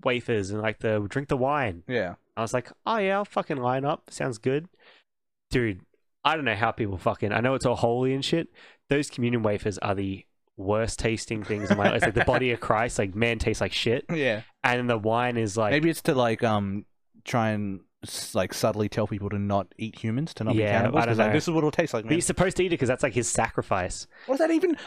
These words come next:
Speaker 1: I
Speaker 2: That's
Speaker 1: don't
Speaker 2: such
Speaker 1: know.
Speaker 2: a weird thing. I
Speaker 1: 'Cause
Speaker 2: don't
Speaker 1: and, and then the red wine is the blood of
Speaker 2: I,
Speaker 1: Christ.
Speaker 2: yeah, I, like, the blood of Christ, red wine, I can kinda see, like, ooh, Rod,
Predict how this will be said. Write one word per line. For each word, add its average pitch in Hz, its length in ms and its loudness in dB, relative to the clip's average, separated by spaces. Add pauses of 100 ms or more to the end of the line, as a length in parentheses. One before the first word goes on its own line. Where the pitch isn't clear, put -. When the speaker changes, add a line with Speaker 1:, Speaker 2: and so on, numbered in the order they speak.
Speaker 1:
I 247 60 6
Speaker 2:
That's 311 100 2
Speaker 1:
don't 294 140 4
Speaker 2:
such - 20 8
Speaker 1:
know. 269 120 4
Speaker 2:
a - 20 4
weird 240 180 2
thing. 202 160 4
I 156 80 6
Speaker 1:
'Cause 208 100 6
Speaker 2:
don't 214 100 2
Speaker 1:
and, 214 80 0
and 214 200 2
then 220 60 0
the 196 60 0
red 196 200 0
wine 202 240 2
is 160 120 -2
the 139 100 0
blood 123 320 0
of 135 80 -2
Speaker 2:
I, - 20 -12
Speaker 1:
Christ. 151 320 2
Speaker 2:
yeah, 254 140 2
I, 151 120 -2 (220)
like, 170 200 -2 (100)
the 143 80 -4
blood 226 260 0
of - 80 -2
Christ, 160 300 0
red 131 260 0
wine, 120 240 2
I 117 80 2
can 123 100 -4
kinda 120 300 0
see, - 120 -8
like, 107 140 -6
ooh, 131 200 0
Rod, 110 260 0